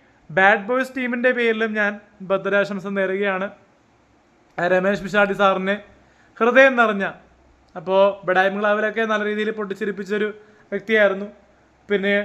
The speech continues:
ഏ, സിനിമകളിലും അത്യാവശ്യം, ഏ, പൊട്ടിച്ചിരിപ്പിച്ചു. സ്കിറ്റുകളിലും ടി വി അവാർഡുകളിലും നിറസാന്നിധ്യമായിക്കൊണ്ടിരിക്കുന്ന,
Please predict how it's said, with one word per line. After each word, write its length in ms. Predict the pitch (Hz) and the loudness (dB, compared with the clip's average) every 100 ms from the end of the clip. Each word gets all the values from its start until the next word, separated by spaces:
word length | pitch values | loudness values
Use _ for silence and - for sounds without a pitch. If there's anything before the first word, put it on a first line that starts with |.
| 202 _ _ _ - 202 | -4 _ _ _ 0 4
ഏ, 40 | 202 190 190 | 6 4 0
സിനിമകളിലും 680 | 220 214 226 226 226 233 233 - _ - | -2 0 2 2 2 0 -2 -10 _ -6
അത്യാവശ്യം, 600 | 202 202 220 214 214 214 208 - _ _ - | -4 2 2 4 0 -4 -8 -20 _ _ -2
ഏ, 40 | 196 196 190 196 | 2 4 2 -4
പൊട്ടിച്ചിരിപ്പിച്ചു. 760 | 196 220 - 202 175 190 - 240 233 _ _ _ _ | -6 -6 -2 -2 -2 -6 -4 -6 -6 _ _ _ _
സ്കിറ്റുകളിലും 840 | - - 226 - 226 220 214 214 208 - _ - | -14 -4 -4 -2 -2 2 2 0 -4 -20 _ -4
ടി 140 | 214 | -2
വി 100 | 214 | 2
അവാർഡുകളിലും 840 | 220 214 208 202 208 202 202 196 202 - _ _ _ _ - | 4 4 4 2 0 -2 -2 -2 -4 -10 _ _ _ _ -4
നിറസാന്നിധ്യമായിക്കൊണ്ടിരിക്കുന്ന, 1700 | 196 202 202 196 196 185 202 196 190 190 190 180 185 185 180 185 | 0 0 2 2 2 0 0 0 -2 -4 -6 -6 -4 -4 -2 -2